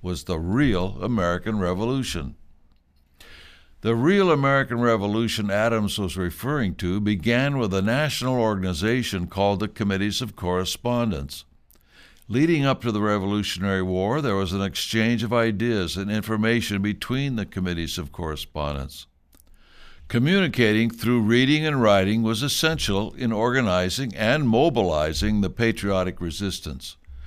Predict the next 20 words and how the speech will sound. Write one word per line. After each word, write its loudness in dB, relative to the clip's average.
This 2
is 0
the -4
pattern 0
followed 2
by 0
the 0
John 2
Birch -4
Society, -6
a -2
national 2
education 0
program 0
with 0
an 0
action -2
agenda, -2
nationally 2
done -4